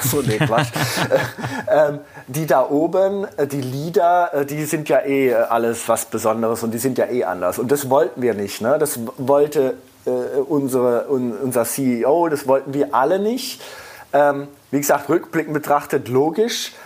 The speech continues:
Speaker 1: Damals hatte das Gründe, ähm, aber dass das zu dieser Reaktion führt, kann man eigentlich erwarten. Ähm, waren wir vielleicht ein bisschen naiv, um ehrlich zu sein.
Speaker 2: Mhm.
Speaker 1: Ähm, aber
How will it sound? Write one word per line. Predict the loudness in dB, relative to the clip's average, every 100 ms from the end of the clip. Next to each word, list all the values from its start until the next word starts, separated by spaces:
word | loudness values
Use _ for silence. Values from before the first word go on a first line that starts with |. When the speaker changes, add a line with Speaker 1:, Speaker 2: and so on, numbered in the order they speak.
| -6 0
Speaker 1:
Damals | 2 4 2 2 0 -4 -8 -2
hatte | -2 0
das | -2 -4 -2
Gründe, | -2 0 2 2 0 -2 -2
ähm, | 0 0 -2
aber | 0 2 2 0 -2 -2
dass | -2 0
das | -4 -4 -10 -20 -20 -18 -6
zu | -4
dieser | -2 0 2
Reaktion | 4 2 2 0 0 -2
führt, | 0 0 0 0
kann | 0 2
man | 0
eigentlich | 0 0 0 0
erwarten. | 2 4 4 2 -2 -4 -2 -2
Ähm, | 0 0 0 -4 -12 -14 -14 -10 0
waren | 2 4
wir | 2
vielleicht | 2 0 0
ein |
bisschen | 0 0 0 2
naiv, | 2 2 -2 -2
um | -4 2
ehrlich | 2 0 -2
zu | -2
sein. | 2 4 4 0 -8 -14 -10
Speaker 2:
Mhm. | -4 2 4
Speaker 1:
Ähm, | 4 0 -8 -16 -20 -4
aber | 0 4 6 6 4 0